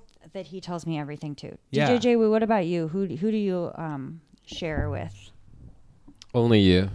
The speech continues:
Speaker 3: I, yeah, I, I mean, I share most
Speaker 1: I force you to.
Speaker 3: Well, I share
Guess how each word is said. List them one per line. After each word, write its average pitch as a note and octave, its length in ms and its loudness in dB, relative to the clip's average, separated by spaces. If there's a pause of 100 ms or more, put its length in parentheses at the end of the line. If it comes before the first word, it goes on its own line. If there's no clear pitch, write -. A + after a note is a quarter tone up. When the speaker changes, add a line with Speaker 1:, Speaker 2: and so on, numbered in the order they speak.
(220)
Speaker 3:
I, G#2+ 260 2
yeah, F#2+ 460 2
I, - 40 -6
I - 20 0
mean, C#3 180 0
I C#3 120 2
share C3+ 600 0 (420)
most G#2 440 2
Speaker 1:
I - 20 -6
force F3+ 320 -4
you - 120 -14
to. - 220 -12
Speaker 3:
Well, A#2+ 240 8
I A2+ 120 0
share - 240 -2